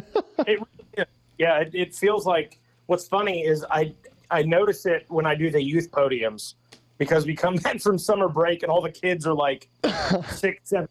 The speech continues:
Speaker 1: inches taller and I don't recognize them. And then
Speaker 2: <laughs>
Speaker 1: I always laugh 'cause, like, the first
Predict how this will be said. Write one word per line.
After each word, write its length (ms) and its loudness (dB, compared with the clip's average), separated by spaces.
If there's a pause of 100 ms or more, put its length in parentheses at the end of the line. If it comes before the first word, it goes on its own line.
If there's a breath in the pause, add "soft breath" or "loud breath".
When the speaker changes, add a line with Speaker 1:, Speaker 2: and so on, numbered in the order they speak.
Speaker 1:
inches 240 -4
taller 480 2
and 80 0
I 80 2
don't 180 0
recognize 600 -2
them. 300 2
And 120 -2
then 240 -4
Speaker 2:
<laughs> 300 -6
Speaker 1:
I 80 2
always 200 0
laugh 380 -2
'cause, 320 -4
like, 180 2
the 80 0
first 400 -2